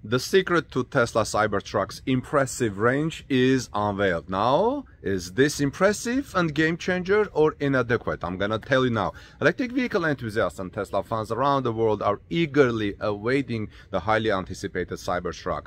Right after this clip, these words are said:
and now we may have just gotten a sneak peek at one of its most important features. Tesla's Master Plan Part Three white paper includes a table detailing the battery pack size for its exciting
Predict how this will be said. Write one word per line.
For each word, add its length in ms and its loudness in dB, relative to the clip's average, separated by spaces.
and 180 -6
now 240 0
we 200 -2
may 360 -4
have 280 -2
just 300 -4
gotten 360 2
a 100 0
sneak 480 -6
peek 240 -2
at 160 0
one 280 0
of 140 -4
its 200 -4
most 440 -4
important 680 -4
features. 460 -4
Tesla's 460 -2
Master 480 -2
Plan 320 -4
Part 380 -2
Three 240 0
white 400 2
paper 540 -4
includes 540 -4
a 180 -4
table 680 -2
detailing 680 -2
the 100 -2
battery 420 -2
pack 280 -4
size 480 2
for 180 0
its 280 -4
exciting 760 0